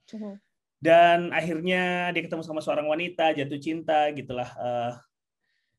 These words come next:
Speaker 2: dan masih banyak lagi masalah lainnya. Toke itu terus menemani perjalanan, eh, Ajo Kawir gitu. Ada
Speaker 1: Oke.
Speaker 2: rasa bersalah di dalam diri Toke karena ya dia merasa bahwa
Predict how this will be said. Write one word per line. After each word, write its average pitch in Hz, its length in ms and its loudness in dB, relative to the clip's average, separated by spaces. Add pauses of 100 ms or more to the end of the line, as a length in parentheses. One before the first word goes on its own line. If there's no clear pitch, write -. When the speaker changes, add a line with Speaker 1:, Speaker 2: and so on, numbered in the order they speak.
(180)
Speaker 2:
dan 160 400 -4
masih 165 320 0
banyak 165 240 4
lagi 165 200 0
masalah 160 360 2
lainnya. 151 560 -2 (120)
Toke 143 280 -2
itu 196 520 -2
terus 156 320 0
menemani 135 440 -4
perjalanan, 113 640 -8 (160)
eh, 101 360 -8 (360)
Ajo 110 160 -8
Kawir 107 400 -6
gitu. 95 480 -16 (640)
Ada 156 240 2
Speaker 1:
Oke. 185 80 4
Speaker 2:
rasa 170 200 2 (120)
bersalah 151 640 -2 (240)
di 135 240 -10
dalam 135 240 -2
diri 135 160 -8
Toke 131 240 -8
karena 160 480 -8 (160)
ya 123 160 -4
dia 156 240 0
merasa 139 320 0
bahwa 127 320 -4